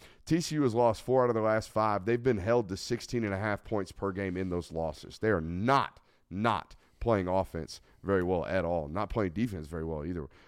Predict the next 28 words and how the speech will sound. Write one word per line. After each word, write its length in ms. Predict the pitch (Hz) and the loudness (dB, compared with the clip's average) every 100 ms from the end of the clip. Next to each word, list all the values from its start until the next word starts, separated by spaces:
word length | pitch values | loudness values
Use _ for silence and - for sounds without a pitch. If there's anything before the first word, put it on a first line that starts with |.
| - | -4
Um, 200 | 98 98 | -2 -2
this 180 | 151 | -4
is 100 | 104 | -6
not 440 | 90 98 127 151 - | -6 -4 0 0 -2
a 220 | 127 127 | -2 -2
football 560 | 110 - 165 147 120 107 | -4 -2 -2 2 0 0
team 340 | - 104 78 - | -2 -4 -4 -8
in 180 | 101 | -10
Texas 640 | - 127 127 - 165 - - _ _ _ - | -2 -2 -2 -2 -4 -6 -16 _ _ _ -6
that 200 | 110 143 | -4 -2
you 80 | |
wanna 380 | 143 139 120 92 - | 2 4 4 0 -2
have 180 | 127 117 | -2 -2
a 100 | 98 | -2
get-right 500 | 98 131 120 127 92 | -2 -2 0 -4 -4
game 280 | 101 98 | -6 -6
against 420 | 90 85 80 - - | -6 -6 -8 -10 -10
as 220 | 101 92 | -8 -6
an 80 | 95 | -4
offensive 500 | 98 - 92 - 78 | -4 -6 -10 -10 -12
staff. 400 | - 98 73 - _ - | -4 -4 -4 -10 _ -8
Um, 320 | 87 92 69 73 | -4 -2 -4 -2
this 180 | 113 - | -4 0
Texas 380 | 135 113 104 | -2 0 -4
defense 340 | 104 110 104 95 | -4 -2 -4 -6
is 160 | 87 | -8
real, 240 | 87 95 80 | -4 -2 -2
folks. 340 | - 78 - | -4 -8 -8